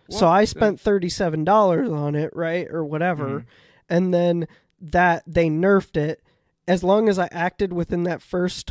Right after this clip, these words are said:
Speaker 1: forty-eight hours, I got my money back for that card.
Speaker 2: Okay.
Speaker 1: So if you invested in axe coin and bought ten axes, and then they nerfed the card, you were able to sell back nine axes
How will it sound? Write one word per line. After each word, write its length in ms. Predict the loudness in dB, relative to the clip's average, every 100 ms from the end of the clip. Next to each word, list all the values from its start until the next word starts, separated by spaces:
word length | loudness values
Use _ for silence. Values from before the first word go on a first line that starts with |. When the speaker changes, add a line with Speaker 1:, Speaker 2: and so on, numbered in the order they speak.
| -10
Speaker 1:
forty-eight 560 | -2 0 2 2 2
hours, 340 | 2 2 2 0
I 140 | -4
got 260 | -4 -4 -4
my 160 | -4
money 320 | 0 0 0
back 380 | 0 -4 -6 -10
for 200 | -8 -6
that 280 | -4 -8 -12
card. 480 | -10 -10 -10 -16 -20 _ _ _ _ _ _
Speaker 2:
Okay. 60 | -6
Speaker 1:
So 260 | 2 4
if 180 | 4 4
you 200 | 2 4
invested 680 | 4 2 2 0 0 2 2
in 120 | 2
axe 440 | 0 -2 -4 -6
coin 360 | -6 -2 -2 -2
and 160 | -4 -4
bought 280 | -6 -6
ten 260 | -4 -2 0
axes, 800 | 0 -2 -2 -4 -6 -4 -6 -8 -14 _ _ _ _ _ _ _ _ 2
and 300 | 4 4 4
then 380 | 4 4 2 0
they 100 | 0
nerfed 300 | 2 0 -2
the 120 | -6
card, 460 | 2 4 6 4
you 140 | 2 0
were 140 | 2
able 200 | 2 0
to 80 | -2
sell 340 | -4 -2 0
back 380 | 0 0 -2 -4
nine 380 | -6 -4 -4 -4
axes 720 | -4 -4 -6 -6 -4 -6 -12